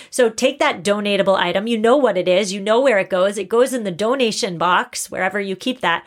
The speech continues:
So go ahead and put that in the basket of step four, the items that have a place, 'cause that pillow actually does have a place. It's the donate box. But even after you've made those decisions,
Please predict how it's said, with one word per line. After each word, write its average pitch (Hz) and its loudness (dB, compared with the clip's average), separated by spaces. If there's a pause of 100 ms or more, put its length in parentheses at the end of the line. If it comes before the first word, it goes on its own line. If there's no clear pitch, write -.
(160)
So - -2
go 311 4
ahead 302 2
and 262 -2
put 277 0
that 233 0
in 233 -6
the 214 0
basket 214 0
of 208 -4
step - -2
four, 175 -2
the - -4
items 202 -2
that - -6
have 214 2
a 226 -4
place, - -10 (260)
'cause 254 0
that 285 2
pillow 285 4
actually 277 -2
does 247 2
have 233 0
a 247 -2
place. 262 0
It's - -10
the 214 -4
donate 226 0
box. - -8 (640)
But - -4
even 330 2
after 349 2
you've 285 0
made 247 4
those 226 4
decisions, 202 -4